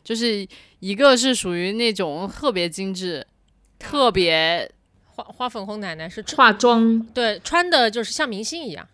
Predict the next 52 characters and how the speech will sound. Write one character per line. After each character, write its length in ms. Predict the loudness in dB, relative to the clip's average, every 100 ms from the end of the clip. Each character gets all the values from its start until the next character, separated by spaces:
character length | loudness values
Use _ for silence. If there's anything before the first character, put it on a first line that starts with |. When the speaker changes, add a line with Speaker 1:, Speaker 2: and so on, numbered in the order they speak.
| _
Speaker 1:
对， 320 | -6 -4 -4 -8 -20 -10
然 100 | 0
后 80 | 0
一 180 | 0 2
个 140 | 2
就 120 | 2 0
是 140 | 2
Speaker 3:
对， 100 | 4
对， 140 | 4 4
对。 180 | 0 2
Speaker 1:
非 160 | 2
常 180 | 2 0
的 220 | 0 -2
chill， 480 | -4 -6 0 2 2
非 200 | 2 2
常 200 | 2 2
的， 80 | 2
Speaker 2:
<laughs> 40 | 0
Speaker 1:
就 100 | 0
是 80 |
我 180 | 2 2
感 140 | 2 0
觉 180 | -2 0
他 140 | 2
要 260 | 4 4 0
是 100 | -2
Speaker 2:
大 100 | -4 -6
妈。 60 | -8
Speaker 1:
在， 260 | 6 6 6
在 260 | 4 4
北 180 | 4 4
京， 140 | 0 0
他 160 | 0
真 100 | 2
的 140 | 0 0
是 120 | 0
能 140 | -2
够 100 | -2
穿 180 | -4 -4
个 380 | 0 0 2 -2
拖 180 | -2 2
拉 100 | 2
板 120 | 2
儿 100 | -2
就 140 | -6
上 200 | -4 -4
街 200 | -2 -2
的 100 | -2
那 160 | -2 -6
种 140 | -8
感 180 | -8 -10
觉。 240 | -10 -14